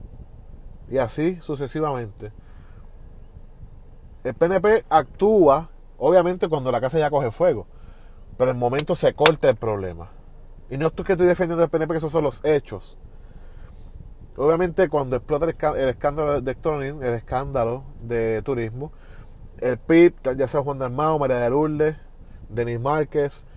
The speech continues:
del otro lado Manuel Natal, salieron obviamente a condenar, y con razón, lo que estaba pasando tanto en Guaynabo como en turismo. Se tomó acción, y se, inclusive se toma acción, Héctor O'Neill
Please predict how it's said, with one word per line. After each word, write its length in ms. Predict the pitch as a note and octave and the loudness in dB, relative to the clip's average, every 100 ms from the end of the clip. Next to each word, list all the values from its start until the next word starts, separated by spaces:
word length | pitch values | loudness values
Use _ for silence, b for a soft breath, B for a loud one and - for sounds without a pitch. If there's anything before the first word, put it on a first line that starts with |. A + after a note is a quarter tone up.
| b b | b b
del 100 | A2 | 0
otro 240 | A#2 B2+ C#3+ | 2 4 4
lado 260 | D3 D3 | 6 6
Manuel 260 | D3 C3+ B2+ | 4 0 -2
Natal, 420 | A#2+ A2 C#3+ G#2+ - - - - - - - - - - - - - - - - - - - | -4 2 2 2 -6 -20 -20 -20 -18 -20 -18 -20 -20 -18 -18 -18 -20 -20 -20 -20 -20 -20 0
salieron 460 | C3 B2+ D3+ E3+ | 4 6 8 8
obviamente 840 | E3+ D#3+ D3 D3+ C3 C3 B2 A2+ - - B B - | 6 4 2 -2 -4 -4 -4 -4 -10 -16 B B -12
a 100 | A2 | -2
condenar, 540 | A#2+ A#2 A#2+ B2 D3 E3+ | -2 0 0 2 2 2
y 180 | C3 - - - - | 0 -6 -16 -16 -4
con 220 | B2 A2 A#2 | 0 0 -2
razón, 480 | A2 - F3+ D3+ G#2+ | -4 -2 -2 -2 -6
lo 120 | G#2+ | -6
que 60 | G#2+ | -6
estaba 280 | - A2 B2+ | -4 -4 -2
pasando 360 | B2+ C3+ C3+ | -4 -4 -4
tanto 220 | A#2+ A#2 | -6 -6
en 40 | B2+ | -6
Guaynabo 320 | A#2+ A2+ B2+ | -4 -2 -2
como 160 | A#2+ A2+ | -2 -6
en 60 | |
turismo. 440 | G#2+ G#2 A2+ A2 G#2+ b b b b b - | -6 -6 -6 -8 -12 b b b b b -6
Se 160 | A#2+ | -4
tomó 180 | A2+ B2+ | -2 -2
acción, 400 | D3 - F#3+ F3+ | -2 2 0 0
y 100 | C#3 | -10
se, 120 | B2+ C#3 - | -8 -8 -6
inclusive 500 | C3 A#2+ A#2+ E3 D3 B B B | -8 -6 0 2 2 B B B
se 160 | - | 0
toma 240 | C#3+ F3+ G#3 | 4 6 4
acción, 400 | E3 F3+ G3 G#3 - - - - - - - | 4 2 2 -2 -14 -20 -20 -20 -20 -20 -2
Héctor 280 | C#3+ - D#3+ | -2 2 2
O'Neill 380 | C#3 D3 G#3+ | 4 4 2